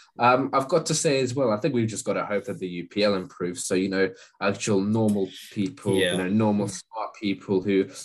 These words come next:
Speaker 1: do have money, um, are interested in buying clubs in Dynamo than, rather than, you know, half, sorry, but half-wits like Surkis, you know, who haven't got a clue what they're doing.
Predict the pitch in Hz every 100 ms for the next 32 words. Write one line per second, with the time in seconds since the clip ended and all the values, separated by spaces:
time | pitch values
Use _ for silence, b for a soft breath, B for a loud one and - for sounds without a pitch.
0 | - 131 120 113 95 95 98 95 104 110
1 | B B B _ 92 90 90 87 92 -
2 | _ _ 95 98 98 92 98 - 92 92
3 | 98 90 82 90 85 92 85 85 - 92
4 | 87 85 85 90 90 85 - _ - 87
5 | 90 85 87 85 85 82 87 - - -
6 | - - - - - - - - 87 73
7 | - 87 - 82 80 - 95 - - -
8 | 82 87 82 110 - - _ b b -
9 | - - 82 - - 80 69 - 71 -
10 | - 85